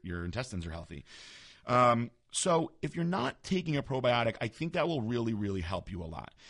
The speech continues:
You can delve deeper into digestive enzymes and things like that, which are not going to be as important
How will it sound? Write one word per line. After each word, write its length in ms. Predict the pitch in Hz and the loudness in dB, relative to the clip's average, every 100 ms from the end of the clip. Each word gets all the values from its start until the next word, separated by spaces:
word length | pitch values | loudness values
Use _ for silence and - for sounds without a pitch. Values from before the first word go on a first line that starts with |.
| - - - | -20 -20 -10
You 100 | 113 | -6
can 120 | 120 | 0
delve 260 | 113 127 107 | 6 6 6
deeper 360 | 127 123 120 | 2 0 0
into 880 | 120 113 110 104 110 107 107 101 101 | 0 0 0 0 0 0 2 0 -2
digestive 480 | - 104 95 110 104 | -2 -2 0 0 0
enzymes 420 | 104 95 101 98 | -2 -2 -2 -4
and 80 | 95 | -4
things 180 | 98 95 | -4 -4
like 140 | 95 | -4
that, 180 | 101 101 | -4 -4
which 160 | 196 - - | -4 -4 0
are 100 | 101 | 2
not 360 | 98 104 - | 2 0 0
going 260 | 95 104 107 | -2 0 0
to 100 | 98 | -2
be 140 | 101 | -2
as 200 | 95 95 | 0 0
important 380 | 98 92 101 95 | -2 -4 -6 -6